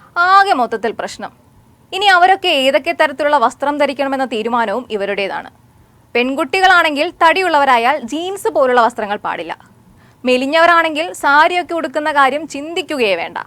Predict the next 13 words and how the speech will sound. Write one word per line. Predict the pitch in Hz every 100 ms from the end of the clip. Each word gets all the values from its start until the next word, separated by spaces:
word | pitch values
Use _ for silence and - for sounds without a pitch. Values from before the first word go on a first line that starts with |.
| _ _ _ _ _
കോലിൽ | - - 311 359 269
തുണി | 254 294
ചുറ്റിയ | 302 247 302 285
പോലെ | 277 262
ഉണ്ടാകുമത്രേ. | 214 220 214 196 180 185 _ _ _ _ -
നിറം | 330 403 427
കുറഞ്ഞവരാണെങ്കിൽ | 359 330 320 302 277 254 311 214
ബ്രൈറ്റ് | 247 277 277
കളർ | 330 320
ഡ്രസ്സുകൾ | 262 254 247 254 220
ഇടാതിരിക്കുന്നതാണ് | 233 180 208 202 240 254 214 170
നല്ലത്. | 160 - - _ _ _ _ _ _
ഇതൊക്കെ | 220 240 277